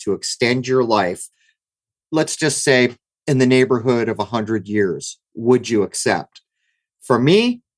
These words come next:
uh, I'm not interested. I've thought it through very carefully, um, <laughs> and there are things that Jason and I are aware of,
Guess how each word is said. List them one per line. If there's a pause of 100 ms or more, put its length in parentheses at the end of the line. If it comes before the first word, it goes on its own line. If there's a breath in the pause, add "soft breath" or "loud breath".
(100)
uh,
I'm
not
interested. (600)
I've (140)
thought
it
through
very
carefully, (160)
um,
<laughs>
and
there
are
things
that
Jason
and
I
are
aware
of,